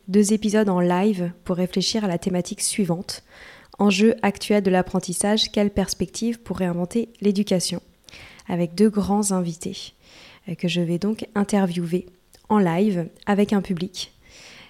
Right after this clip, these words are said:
C'est la première fois que je vais faire, euh, ces interviews devant un public, et c'est aussi pour moi l'occasion de vous rencontrer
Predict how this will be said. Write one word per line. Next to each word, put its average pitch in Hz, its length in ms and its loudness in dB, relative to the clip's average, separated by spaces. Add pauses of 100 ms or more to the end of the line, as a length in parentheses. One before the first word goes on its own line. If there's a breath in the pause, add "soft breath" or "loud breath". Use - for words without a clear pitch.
(100)
C'est - 140 -2
la 185 80 2
première 226 300 2
fois 247 120 2
que 233 60 4
je 202 60 2
vais 202 80 6
faire, 208 340 2
euh, 180 220 2
ces 196 240 0
interviews 190 560 0 (180)
devant 180 400 0
un 175 80 2
public, 190 540 -4 (240)
et 180 80 -2
c'est - 120 -2
aussi 185 200 -2
pour 190 160 0
moi 202 180 4
l'occasion 196 420 2
de 202 60 -2
vous 180 100 -6
rencontrer 180 540 -6